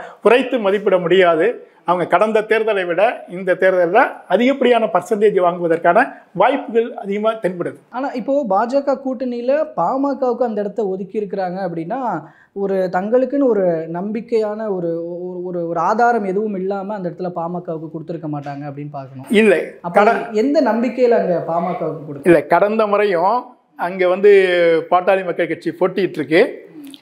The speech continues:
Speaker 1: ஆனா அவங்க வந்து அப்ப இருந்த, அஹ், வேலுச்சாமி ஏழு லட்சத்தி சொச்சம் ஓட்டுகளை வாங்குற போது இவங்க பாமகவால ஒண்ணே முக்கால் லட்சம் ஓட்டுக்கு, சுமார் ரெண்டு லட்சத்துக்கு குறைவான ஓட்டை தான் வாங்க முடிஞ்சது.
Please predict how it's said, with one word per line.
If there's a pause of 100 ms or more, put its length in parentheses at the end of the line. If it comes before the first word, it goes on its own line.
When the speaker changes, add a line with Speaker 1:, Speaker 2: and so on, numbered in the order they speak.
Speaker 1:
ஆனா
அவங்க
வந்து
அப்ப
இருந்த, (880)
அஹ்,
வேலுச்சாமி (280)
ஏழு
லட்சத்தி
சொச்சம் (100)
ஓட்டுகளை
வாங்குற
போது (280)
இவங்க
பாமகவால
ஒண்ணே
முக்கால்
லட்சம்
ஓட்டுக்கு,
சுமார்
ரெண்டு
லட்சத்துக்கு
குறைவான
ஓட்டை
தான்
வாங்க
முடிஞ்சது.